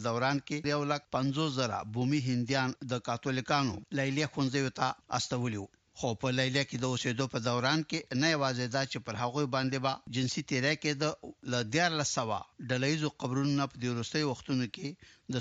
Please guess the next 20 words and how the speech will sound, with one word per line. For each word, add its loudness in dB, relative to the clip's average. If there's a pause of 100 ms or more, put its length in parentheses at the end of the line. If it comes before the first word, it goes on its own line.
سلهاو 0
وژل 0
شوو 0 (160)
بومي 2
جنکو 0 (340)
او 2 (260)
هلکانو 0
مړي 0 (120)
راویستل -2
شوي -2
دي. -10 (540)
د -4 (100)
دې 2
نه 2 (100)
مخکې -2
د 0
کاناډا 2 (140)
پارلمان 0 (160)
او 0 (100)
صدراعظم 0